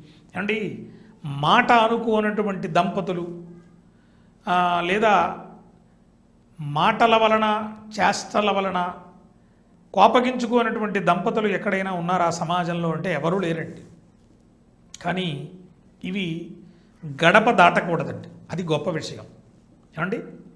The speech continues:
ఏదో చిన్న చిన్నగా మాటలు మాట్లాడుకోవడం వేరు, అది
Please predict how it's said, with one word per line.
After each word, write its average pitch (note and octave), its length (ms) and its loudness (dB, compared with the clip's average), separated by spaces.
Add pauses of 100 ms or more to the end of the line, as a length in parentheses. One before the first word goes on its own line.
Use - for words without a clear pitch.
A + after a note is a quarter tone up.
(680)
ఏదో E3+ 140 -6
చిన్న D#3+ 260 -8
చిన్నగా F#3+ 640 0
మాటలు F3+ 340 -2
మాట్లాడుకోవడం F3 680 -2
వేరు, D3+ 320 -4 (500)
అది D#3+ 220 -4